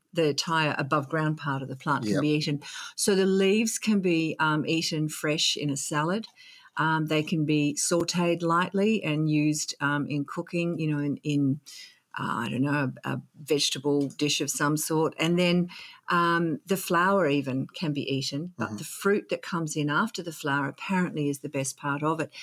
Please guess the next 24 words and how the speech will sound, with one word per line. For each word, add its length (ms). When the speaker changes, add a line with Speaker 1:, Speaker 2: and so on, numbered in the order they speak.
Speaker 1:
and 100
it 120
tastes 360
very 180
much 220
like 160
a 60
fig. 420
Speaker 2:
Oh, 180
wow. 400
Speaker 1:
Yeah, 280
so 200
I've 80
not 200
tasted 420
the 80
flower 360
yet. 280
Speaker 2:
Nor 80
Speaker 1:
I've 80
Speaker 2:
have 120
Speaker 1:
had 100
Speaker 2:
I. 40
Speaker 1:
the, 320